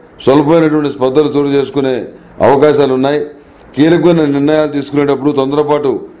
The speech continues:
కూడదు. వృత్తి ఉద్యోగ వ్యాపారాల పరంగా చెప్పుకోదగిన మార్పులేవి చో-,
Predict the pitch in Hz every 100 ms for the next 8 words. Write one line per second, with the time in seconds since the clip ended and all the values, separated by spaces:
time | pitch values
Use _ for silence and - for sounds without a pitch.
0 | - 120 139 143 156 147 - - - 117
1 | 139 170 165 156 151 143 139 139 151 147
2 | 143 135 135 139 151 - - - - 139
3 | 143 165 160 147 131 135 147 143 151 143
4 | 131 143